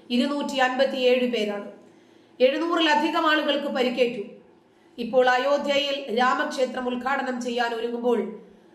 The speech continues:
ദാവൂദ് വിഷമുള്ളിൽ ചെന്ന് മരിച്ച നിലയിൽ ആശുപത്രിയിൽ ചികിത്സ തേടിയതായി റിപ്പോർട്ടുകൾ വന്നു. പക്ഷേ പിന്നീട്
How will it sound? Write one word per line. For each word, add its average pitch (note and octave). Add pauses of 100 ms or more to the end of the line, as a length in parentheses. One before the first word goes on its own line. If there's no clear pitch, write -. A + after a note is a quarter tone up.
(100)
ദാവൂദ് B3
വിഷമുള്ളിൽ A#3+
ചെന്ന് A3
മരിച്ച A3
നിലയിൽ A3
ആശുപത്രിയിൽ G#3+ (300)
ചികിത്സ C4+
തേടിയതായി G#3+
റിപ്പോർട്ടുകൾ G#3
വന്നു. G3+ (680)
പക്ഷേ A3
പിന്നീട് B3